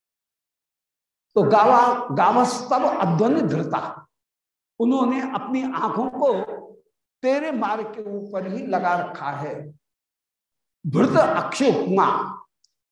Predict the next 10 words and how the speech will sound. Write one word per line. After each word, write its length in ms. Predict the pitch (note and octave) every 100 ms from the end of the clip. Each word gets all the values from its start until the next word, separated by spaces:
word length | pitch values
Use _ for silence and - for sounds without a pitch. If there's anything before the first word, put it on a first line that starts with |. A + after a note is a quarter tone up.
| -
इनने 360 | B3+ C4+ C#4 C#4
आंखों 580 | - - A3 B3+ G#3 D4
में 140 | D4+
आंसू 640 | D#4 D#4 F#3+ B3+ - D#4 D#4
भरे 340 | D3+ F#3 G3+
रखे। 440 | E3+ - - D3 - - _ _ _ _ _ _ _ -
भृ-, 520 | C#3 G3 A#3 - - -
अश्रुभृत 960 | G3 - - D4+ D#3+ G#3 E4+ E4+ E4 - - - F#3+
अक्षय 480 | F#3 - D4+ G3+
उपमा, 460 | E3 F#3+ D#3+ G2+